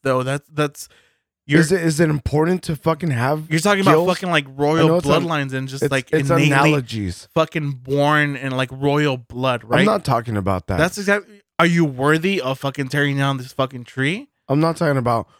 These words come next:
Speaker 2: are you born into a fucking royal bloodline?
Speaker 1: That's exactly what it is, though. Like, it, you just happen to be fucking born with these abilities and skills that you fucking have, and whoever the fuck else has.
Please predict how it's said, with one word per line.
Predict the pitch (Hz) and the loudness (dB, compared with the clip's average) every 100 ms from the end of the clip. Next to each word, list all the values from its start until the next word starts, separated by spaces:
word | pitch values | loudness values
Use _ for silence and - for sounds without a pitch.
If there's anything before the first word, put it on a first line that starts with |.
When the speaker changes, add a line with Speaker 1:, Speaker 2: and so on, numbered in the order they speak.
| _ | _
Speaker 2:
are | - 135 | -2 0
you | 127 | 2
born | 123 98 117 120 | -2 -2 0 0
into | 117 117 123 | -2 -2 -2
a | 110 | -2
fucking | 107 107 - 107 | -2 -8 -4 -4
royal | 101 104 101 | -2 -2 -4
bloodline? | 92 92 101 87 | -6 -6 -6 -2
Speaker 1:
That's | 165 185 | -2 0
exactly | 196 202 214 | 0 0 0
what | 185 | 0
it | 175 | 0
is, | 214 262 175 | -2 -4 0
though. | 143 | 0
Like, | 127 131 | 0 -2
it, | 135 123 _ | -4 -6 _
you | 147 156 151 | -2 0 0
just | 156 202 | -2 -4
happen | 147 147 147 - 160 151 | -4 0 0 2 -4 -4
to | - | -8
be | 139 143 | -4 -4
fucking | 143 135 135 | -4 -6 -6
born | 127 131 | -2 -2
with | 131 | -2
these | 123 131 | -8 -10
abilities | 123 120 127 120 120 117 | -6 -2 0 -2 -6 -10
and | 117 | -16
skills | - 123 117 | -6 -6 -6
that | |
you | 117 123 | -12 -14
fucking | - 123 117 | -16 -16 -16
have, | 104 113 127 _ _ _ _ | -8 -8 -8 _ _ _ _
and | 123 131 | -6 -6
whoever | 127 139 131 131 | -2 -2 -2 -6
the | 123 | -10
fuck | 131 | -10
else | 107 104 123 | -8 -10 -10
has. | 123 87 110 | -14 -16 -16